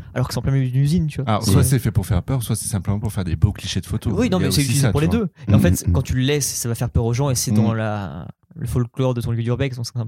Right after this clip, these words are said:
Speaker 1: c'est un peu cool. Euh, nous, toutes nos sessions d'urbex se sont soldées par arrestation par les flics à chaque fois, par contre.
Speaker 3: Ah ouais.
Speaker 1: Toutes, à chaque fois, pas sur le lieu, c'est quand on rentrait aux voitures. Et si je peux donner un petit tips à ceux qui font de l'urbex, gardez toujours un appareil photo sur vous.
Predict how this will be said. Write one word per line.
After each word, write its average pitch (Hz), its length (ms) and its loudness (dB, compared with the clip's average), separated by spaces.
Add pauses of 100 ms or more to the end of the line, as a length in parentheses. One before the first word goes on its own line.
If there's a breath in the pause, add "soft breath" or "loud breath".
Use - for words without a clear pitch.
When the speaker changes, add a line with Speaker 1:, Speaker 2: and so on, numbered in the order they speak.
Speaker 1:
c'est - 120 -12
un 113 60 -4
peu 120 120 -4
cool. 135 240 -4 (720 soft breath)
Euh, 120 720 -2 (600)
nous, 165 180 0 (220)
toutes - 200 -2
nos 214 60 0
sessions 185 240 -2
d'urbex 147 480 -4
se 135 120 -2
sont 135 160 -2
soldées 143 340 0
par 156 300 0
arrestation 143 400 0
par 135 80 -2
les 123 60 0
flics 151 260 -6
à 143 80 -8
chaque - 200 -4
fois, 127 120 -4
par 117 120 -12
contre. 123 180 -12 (160)
Speaker 3:
Ah 98 140 4
ouais. 117 100 2 (220)
Speaker 1:
Toutes, - 340 -4
à 131 100 0
chaque 180 200 -2
fois, 165 340 -2 (100)
pas 247 120 0
sur 226 120 2
le 160 100 2
lieu, 139 240 0 (260)
c'est - 140 -4
quand 139 140 2
on 135 60 2
rentrait 190 260 -2
aux 170 60 2
voitures. 135 360 -4 (440 loud breath)
Et 139 280 -2 (400)
si - 160 -4
je - 60 -4
peux 147 80 2
donner 143 120 0
un 139 120 -2
petit 135 160 -8
tips 139 180 -6
à 135 80 0
ceux 131 100 -2
qui - 100 -10
font 127 60 -2
de 120 60 0
l'urbex, 123 360 -2
gardez 139 300 0
toujours - 380 -2
un 170 60 2
appareil 139 280 -2
photo 135 200 -8
sur 127 180 -6
vous. 123 180 -10